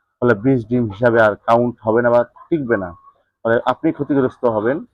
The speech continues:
আর আমার সাথে যারা লেনদেন করেন, তারা যদি ক্ষতিগ্রস্ত হন, আমি জেনে শুনে সেই কাজটা করতে পারবো না।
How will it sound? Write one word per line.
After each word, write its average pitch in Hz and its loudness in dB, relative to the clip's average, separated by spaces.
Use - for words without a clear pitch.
আর 117 0
আমার 123 4
সাথে 135 -4
যারা 123 6
লেনদেন 139 6
করেন, 113 6
তারা - 6
যদি - 2
ক্ষতিগ্রস্ত 156 0
হন, 127 0
আমি 120 -4
জেনে 127 -2
শুনে 131 -12
সেই 120 -12
কাজটা 120 -8
করতে 113 -12
পারবো 98 -4
না। 92 -14